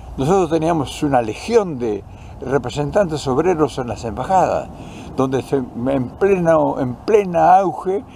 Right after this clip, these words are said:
eh, se pasaban dando conferencias en los distintos lugares del mundo, agregados obreros, hablando de el trabajo y de la dignificación del sindicalismo argentino.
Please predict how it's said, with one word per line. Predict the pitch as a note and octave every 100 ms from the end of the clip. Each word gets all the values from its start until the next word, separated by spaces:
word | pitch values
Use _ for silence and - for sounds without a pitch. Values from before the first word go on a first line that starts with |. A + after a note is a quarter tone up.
| - -
eh, | C3 B2+
se | A#2+ C#3+
pasaban | - C#3 C3 - C#3+ D3 C3+
dando | C3 D3 C3
conferencias | - B2+ - G3 G3+ E3+ C3
en | C3
los | A#2+ G2+ -
distintos | B2 - G#3+ D#3+ B2
lugares | B2 D#3+ B2
del | A2
mundo, | F3+ G3 A2+ F2 - - -
agregados | D#3 E3+ D#3 E3 G3+ A3+ E3 -
obreros, | D3 A3 A#3+ E3+ - - - - - -
hablando | A#2 F#3 G3 F3+ D#3+
de | C#3 B2+ - - - -
el | A#2+ -
trabajo | C#3+ C#3+ F#3 F#3+ E3+ - F3 D#3+ D3
y | C3
de | C3+
la | C#3+
dignificación | C#3+ C#3+ C3 D3+ D#3+ - A3 F#3 C#3+ - - - - -
del | A2+ C3+ A#2+
sindicalismo | C3+ B2 - G#3 A3 F#2+ F#2
argentino. | - F2+ D#2+ F2 E2